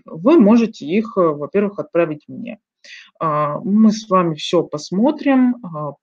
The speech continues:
проконсультируемся, и если у вас все хорошо, мы составим просто, э, комплекс тех витаминов, да, и добавок, которые вам нужны для поддержания вашего здоровья.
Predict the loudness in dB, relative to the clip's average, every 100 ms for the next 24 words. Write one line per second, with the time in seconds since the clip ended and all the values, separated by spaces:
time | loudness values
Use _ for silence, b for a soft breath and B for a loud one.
0 | -16 -10 -6 -4 -4 -6 -10 -12 -12 -4
1 | 0 2 2 2 0 -4 -4 B B B
2 | -16 -8 -2 -2 -2 -10 -8 -10 -10 -10
3 | -10 -6 -6 -2 0 0 -2 -12 _ _
4 | _ _ _ _ _ _ -8 -4 2 4
5 | 4 2 0 -4 _ _ -8 -6 -2 -2
6 | -2 -6 -8 -6 -6 -6 -4 -4 -4 -8
7 | -14 -14 -12 -10 -4 -4 -2 -6 -6 -8
8 | -10 -10 -8 -4 0 2 4 2 0 0
9 | 0 0 0 0 0 -4 -6 -6 -6 -6
10 | -10 -6 -2 0 -2 -4 -6 -6 -6 -6
11 | -6 -8 -10 -10 -10 -6 -4 -4 -6